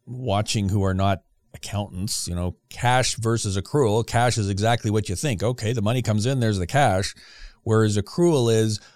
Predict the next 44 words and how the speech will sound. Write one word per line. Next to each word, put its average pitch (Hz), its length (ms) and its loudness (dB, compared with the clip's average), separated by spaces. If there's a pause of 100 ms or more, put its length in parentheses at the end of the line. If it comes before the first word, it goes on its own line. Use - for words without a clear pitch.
I'm 110 140 -2
gonna 113 180 0
spend 151 400 2
the 135 60 0
next 131 300 0
few 123 400 0
months 110 400 0
building 117 560 2
this 98 240 -2
roof, 135 480 0 (280)
and 107 240 0
then 120 440 2 (420)
at 110 160 0
the 104 180 0
end, 120 480 2
I 104 120 0
get 113 180 0
the 113 60 -6
cash 147 360 2
for 95 320 0
it. 95 60 -2
Well, 107 240 2
I've 107 180 0
been 110 120 0
incurring 117 500 0
the 107 120 2
expenses 101 540 -2
all 98 200 0
the 98 80 -2
way 92 160 -2
through. 113 400 -2
So 98 420 0 (140)
accrual 123 500 0
accounting 101 400 0
is 113 180 2
I'm 98 200 2
recording 117 460 2
the 104 80 0
revenue 107 420 2
and 101 100 2
expenses 104 580 0
as 95 280 -2
it 95 100 -4
happens, 101 560 -4